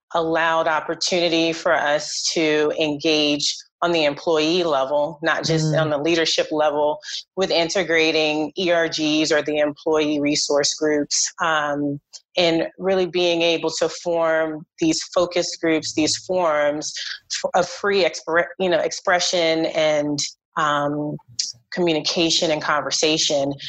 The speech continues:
Speaker 1: uh, and not just on the leadership level, but all the way down throughout the company. And so
Speaker 2: Mm-hmm.
Speaker 1: that resonates with me because these are things that we can then share with our clients. "Hey, this is what we're doing internally. This is how we facilitate this internally," and
Speaker 2: Mm-hmm.
Speaker 1: using our,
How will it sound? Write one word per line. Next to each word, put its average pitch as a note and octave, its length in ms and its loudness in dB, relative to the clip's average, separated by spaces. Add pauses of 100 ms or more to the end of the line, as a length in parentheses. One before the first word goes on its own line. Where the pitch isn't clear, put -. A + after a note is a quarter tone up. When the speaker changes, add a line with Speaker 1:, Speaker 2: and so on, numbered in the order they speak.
(240)
Speaker 1:
uh, D#3+ 240 0
and F#3+ 100 0
not F#3 220 2
just F#3 360 -2
on D#3+ 160 0
the D3+ 60 0
leadership C#3+ 540 0
level, C#3+ 380 0
but D3 160 -2
all E3 200 2
the F3 80 0
way E3 160 2
down D3+ 560 0
throughout D#3 460 0
the F3 80 -6
company. - 600 -2
And D3 200 2
so - 180 -2
Speaker 2:
Mm-hmm. D3+ 300 0 (240)
Speaker 1:
that G3 140 0
resonates G#3+ 560 0
with F3 160 -2
me F3+ 160 2
because E3 280 0
these F3 200 2
are E3+ 80 4
things E3+ 280 0
that D#3 160 0
we E3 200 0
can D#3+ 260 -2
then D#3+ 260 2
share D#3+ 400 0
with D3 140 -4
our D3+ 220 4
clients. C#3+ 500 0
"Hey, D3+ 240 2
this F3 240 0
is B3+ 100 -2
what F3 180 0
we're D#3+ 140 2 (140)
doing D3+ 180 0
internally. C#3 640 0
This C#3+ 200 -2
is D#3+ 120 -2
how D3+ 160 0
we F3 140 2
facilitate C#3+ 760 -2
this C#3 160 0
internally," C3+ 680 0 (320)
and C#4 200 2
Speaker 2:
Mm-hmm. G3+ 100 2
Speaker 1:
using D#3+ 320 2
our, D3+ 340 2